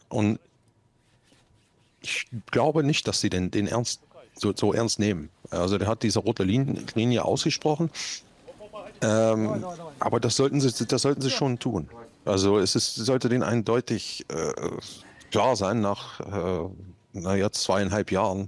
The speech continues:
dass, dass der Mann und dass die, äh, russische Regierung, dass die es ernst meinen. Ähm, die haben's oft genug gesagt und, äh, letztens hatten wir den Telefonat mit, äh, mit, äh, äh, Scholz und, äh,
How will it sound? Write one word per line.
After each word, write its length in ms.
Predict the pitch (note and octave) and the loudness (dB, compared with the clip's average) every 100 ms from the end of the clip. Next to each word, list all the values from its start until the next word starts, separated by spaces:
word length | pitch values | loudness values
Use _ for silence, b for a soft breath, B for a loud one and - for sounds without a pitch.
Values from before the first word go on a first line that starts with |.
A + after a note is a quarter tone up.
| - | -4
dass, 380 | F2+ - - - | -2 -2 -2 -2
dass 320 | G2 - - | -2 -2 -2
der 540 | G2 G2+ G2 G2+ G2 | 0 2 2 2 0
Mann 520 | G2+ F2+ G2+ C3+ C#3 - | -2 -2 -2 -2 -2 -2
und 260 | F#2+ F#2 | -2 0
dass 280 | F#2+ F#2 - | 0 -2 -4
die, 400 | F#2+ F#2 F2 E2+ | -4 -4 -4 -4
äh, 300 | D2 D2+ D#2 | -2 -2 -2
russische 520 | D2 E2 A2 G#2 F2+ | -4 -4 -4 -2 -2
Regierung, 440 | F#2 E2 F#2 B2+ A#2+ | -2 -2 0 2 0
dass 160 | F#2+ | -2
die 80 | - | -2
es 80 | - | -2
ernst 280 | A#2 C#3+ - | -2 -2 -6
meinen. 220 | D2 C#2 - B B B B B B B _ _ _ - | -8 -10 -14 B B B B B B B _ _ _ -4
Ähm, 480 | E2+ F2+ E2+ F2 E2+ - - - - _ _ - - - | 0 0 0 -4 -6 -12 -14 -14 -18 _ _ -20 -20 -8
die 120 | - - | -4 0
haben's 280 | A2 - | 0 0
oft 200 | - A2 | -2 -2
genug 260 | A#2 G#2 - | 0 0 0
gesagt 560 | F#2+ - D#2+ A#2 - - | -2 0 0 0 -4 -8
und, 400 | F2 F#2 F#2 F#2 | -4 -2 -2 0
äh, 420 | F2 D#2+ D#2 D#2+ | 0 0 -2 -2
letztens 340 | E2 - G#2+ | -2 -2 0
hatten 160 | A2+ G#2+ | 0 0
wir 40 | |
den 140 | G2 F#2 | -2 0
Telefonat 560 | G#2+ G2 G2+ F2+ A2+ | -2 0 0 0 0
mit, 240 | A2 - - | -4 -4 -4
äh, 140 | E2+ | -2
mit, 160 | E2+ - - | -4 -6 -6
äh, 320 | E2+ E2 D#2 D#2 - - F2 - - - - - | -4 -2 -4 -6 -10 -10 -8 -6 -6 -10 -12 -6
äh, 200 | - E2 | -2 0
Scholz 480 | - C3+ B2 - G2+ | 2 4 4 0 -4
und, 180 | F#2 F2+ | -2 -2
äh, 240 | D#2+ | -2